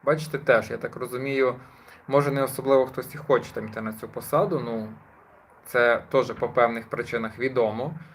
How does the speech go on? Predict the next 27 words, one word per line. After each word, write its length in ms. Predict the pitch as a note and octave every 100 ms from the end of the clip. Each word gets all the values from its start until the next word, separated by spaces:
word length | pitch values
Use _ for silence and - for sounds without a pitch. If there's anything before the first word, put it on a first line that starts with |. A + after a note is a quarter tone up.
| - _
Нема 260 | B2+ B2+ A#2
там 220 | A2+ A2
такого, 200 | A2 A2+
щоб 200 | - -
там 220 | A#2 A2+
прям 240 | A2 A2
в 60 | A2
черзі 340 | - B2 A2+
стояли 480 | A2+ - A#2 A2+ A2
і 60 | A2
боролися. 680 | A#2 A#2 G#2+ G#2+ A2 C#3+ D3+ - - _ _ _
Теж 220 | C#3 C3+
якби 200 | A2+ A2+
карта 360 | - A#2 - A2
хитрості, 680 | - F#3 F3 D#3+ - D#3+ D#3+ - - - -
карта, 580 | B2+ A#2+ - A2+ A2
м, 600 | G#2+ G#2 G#2 G2+ G2 F2 - - - - - - - - - - - - - -
такої, 360 | - B2 B2+ A#2
скажімо, 520 | A2+ A#2+ A2+ A2+ A2 A2
певної 600 | A#2+ A#2 A2+ A2 G#2+ G#2+ - - - - - _
закулісної 920 | A#2 A#2 C#3 - C3+ F#3+ G3 E3+ D#3
якоїсь 420 | D#3 D#3 D3+ C#3
гри. 500 | C3+ C3+ C#3+ D3 D3+ D3+ - - -
І, 360 | C3+ D3 E3
власне, 500 | E3+ B2 C3 C3 -
йде 200 | B2 A#2+
підбір 480 | C3+ A#2+ A#2 A#2 C3+